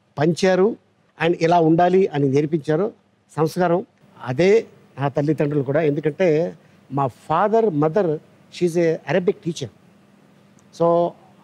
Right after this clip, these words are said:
ఆవిడ ద్వారా మా నాన్నకు వచ్చింది, మా నాన్న ద్వారా నాకు వచ్చింది. అలాగే మా అమ్మ, ఇక, ఇక పెద్దవాళ్ళ ఆశీర్వాదం, మీలాంటి వాళ్ళందరూ,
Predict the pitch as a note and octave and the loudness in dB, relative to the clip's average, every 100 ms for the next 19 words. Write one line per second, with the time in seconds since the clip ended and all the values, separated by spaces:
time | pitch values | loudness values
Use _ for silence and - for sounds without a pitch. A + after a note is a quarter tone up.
0 | - C3+ E3 F#3+ F#3 G3 F3 D#3+ F3 E3+ | -8 -2 0 2 2 2 2 2 0 -2
1 | - E3+ F#3+ A#3+ F#3 D#3 D#3 E3 E3 D3 | -4 -2 -2 -2 0 0 2 2 2 0
2 | C#3 C3 - A2 A#2+ - _ _ _ _ | -2 -6 -10 -14 -16 -20 _ _ _ _
3 | - D#3 D#3+ E3+ D3 C#3+ - C#3+ C#3 C#3+ | -6 -2 2 2 0 -2 -6 -2 0 2
4 | C#3 - _ _ _ _ - C#3 C3+ B2 | 0 -4 _ _ _ _ -6 -2 -2 -4
5 | A#2+ _ _ _ _ - D#3+ C#3 C3+ D3+ | -12 _ _ _ _ -20 -14 -8 -4 0
6 | C#3+ C3+ C3+ C3+ B2 A#2+ - _ - C#3 | 0 -2 -4 -6 -6 -10 -20 _ -8 -2
7 | C#3+ C#3 C#3 C3 B2 B2 | 0 0 -2 -4 -6 -10